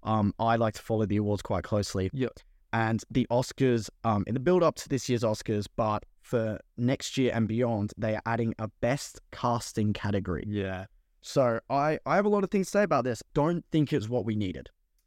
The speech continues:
Speaker 2: Yeah. Um, I wonder if it's one of those things where it's just that some films that are getting snubbed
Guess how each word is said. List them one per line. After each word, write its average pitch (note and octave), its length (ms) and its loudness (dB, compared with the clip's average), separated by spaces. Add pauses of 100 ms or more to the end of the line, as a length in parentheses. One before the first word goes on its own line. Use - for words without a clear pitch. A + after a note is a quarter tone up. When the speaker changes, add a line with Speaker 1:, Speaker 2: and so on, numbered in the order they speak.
(340)
Speaker 2:
Yeah. B2+ 440 2 (220)
Um, F#3 360 4 (560)
I B2+ 80 2
wonder C#3+ 260 2
if E3 100 -4
it's - 280 -4 (360)
one A2+ 260 2
of A2 100 4
those G#2+ 240 2
things G#2 320 2
where G2 120 2
it's G2 100 -2
just - 220 -4
that G2 140 -2
some G#2+ 360 0
films A2 300 0
that A2+ 100 2
are A2+ 40 4
getting G2+ 220 2
snubbed F#2+ 600 -6